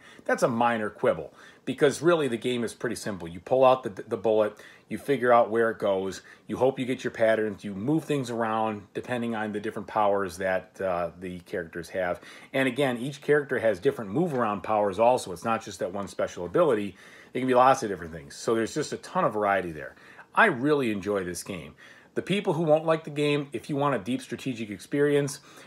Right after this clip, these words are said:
besides the strategy of figuring out which characters you want to pay, you know, put against another, it's all tactical. So you're not gonna get that. You are gonna get a very fun, very tactical puzzle that you'll probably play,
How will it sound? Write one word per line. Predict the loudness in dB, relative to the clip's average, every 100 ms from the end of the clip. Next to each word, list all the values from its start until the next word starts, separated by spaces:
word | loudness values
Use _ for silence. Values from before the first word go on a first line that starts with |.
| -6
besides | -2 4 6 8 8 4
the | -6
strategy | 0 6 6 4 0 -2
of | 0
figuring | -4 -2 -2 -2
out | -2
which | 0 -2 -2
characters | -4 -2 -2 -4 -2
you | -2
want | 0 -2 -4
to |
pay, | -12 -4 -4 -4 -10 _
you | -8 -6
know, | -6
put | -2 -2 -2
against | -4 -4 -4
another, | -4 0 0 0 -10 -10
it's | 2
all | 4 4
tactical. | 4 -2 -2 -12 -16 -16 _
So | -6 -2
you're | 2
not | 4 4
gonna | 2 0
get | -2 -2
that. | -6 -6 -18 -20 -8
You | 6 8
are | 8
gonna | 6
get | 2 0
a |
very | 0 -2 -2
fun, | 2 2 2 0
very | 0 0
tactical | 0 2 2 -2 -8
puzzle | 0 2 2 0
that | -4 -2
you'll | -2 -4
probably | 0 2 2 0
play, | 2 2 2 0